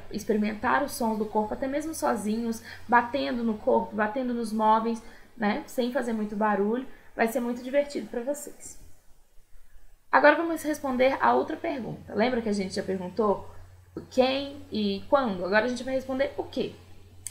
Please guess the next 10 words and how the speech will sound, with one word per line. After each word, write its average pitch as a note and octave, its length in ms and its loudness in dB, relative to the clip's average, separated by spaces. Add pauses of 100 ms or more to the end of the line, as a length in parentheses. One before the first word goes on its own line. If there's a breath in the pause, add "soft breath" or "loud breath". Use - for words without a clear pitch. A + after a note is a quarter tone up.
A F4+ 140 2
ação A#3+ 240 -4
teatral. - 420 -4 (680 loud breath)
Além E4+ 260 8
dos - 120 -12
personagens A3+ 720 2
e F#3+ 80 0
do F#3 80 -4
espaço F#3 400 -2
cênico, G3+ 600 -4